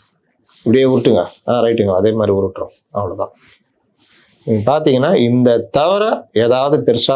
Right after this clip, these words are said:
புதுசா பண்ணிருக்காங்கன்னா எதுவுமே இருக்காது. இப்படிதான். இப்ப இதை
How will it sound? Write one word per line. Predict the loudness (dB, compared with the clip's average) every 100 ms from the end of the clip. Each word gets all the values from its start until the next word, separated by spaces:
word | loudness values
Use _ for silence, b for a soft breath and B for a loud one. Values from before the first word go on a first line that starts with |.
| -2
புதுசா | -2 0 -2
பண்ணிருக்காங்கன்னா | -2 0 0 -2 0 0
எதுவுமே | 2 2 2 0 -2
இருக்காது. | -2 -6 _ _ _ _ -4 -2
இப்படிதான். | 0 0 2 0 -2 -10 b b b b -4
இப்ப | 0 2
இதை | 2